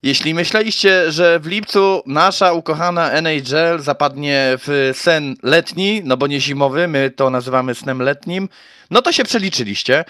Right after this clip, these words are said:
My trochę z Adrianem zakładaliśmy, że może nie być tak, y, gorąco, nie być tak, y,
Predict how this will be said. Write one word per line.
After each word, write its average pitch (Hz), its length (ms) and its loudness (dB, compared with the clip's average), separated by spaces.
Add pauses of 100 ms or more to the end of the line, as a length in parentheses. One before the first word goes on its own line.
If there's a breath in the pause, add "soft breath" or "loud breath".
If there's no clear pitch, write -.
(220 loud breath)
My 170 140 2
trochę 170 260 0
z 147 60 -2
Adrianem 151 400 0
zakładaliśmy, 147 1000 0 (340 loud breath)
że 110 480 2
może 120 680 2
nie 294 360 -2
być 214 260 -2
tak, 151 480 0
y, 143 320 0
gorąco, 165 840 0
nie 127 180 -2
być 127 320 -4
tak, 117 300 -4
y, 117 360 -2